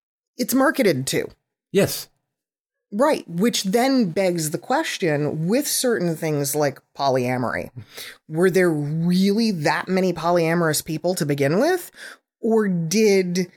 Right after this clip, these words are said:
Speaker 1: the world, again, media consumption, make polyamory more
Speaker 2: Tolerable.
Speaker 1: known? Yeah, and,
Speaker 2: Uh,
Speaker 1: and therefore,
Speaker 2: palatable?
Speaker 1: yeah, literally just kind
Speaker 2: Yeah.
Speaker 1: of went, "Oh, this is a thing." And how many people went,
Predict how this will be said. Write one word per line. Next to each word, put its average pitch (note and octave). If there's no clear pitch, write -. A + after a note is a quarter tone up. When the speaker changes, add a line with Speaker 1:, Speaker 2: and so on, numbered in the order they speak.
Speaker 1:
the F#3+
world, G#3+
again, F3+
media G#3+
consumption, D#3
make F3+
polyamory E3
more D3+
Speaker 2:
Tolerable. C3
Speaker 1:
known? F3+
Yeah, F#3+
and, F3+
Speaker 2:
Uh, -
Speaker 1:
and F#3
therefore, E3+
Speaker 2:
palatable? -
Speaker 1:
yeah, C4+
literally A#3
just G3+
kind C#3
Speaker 2:
Yeah. A#3
Speaker 1:
of A3
went, A#3+
"Oh, G4
this C4+
is C#4
a B3
thing." A3+
And C3
how A3+
many B3
people A3+
went, G#3+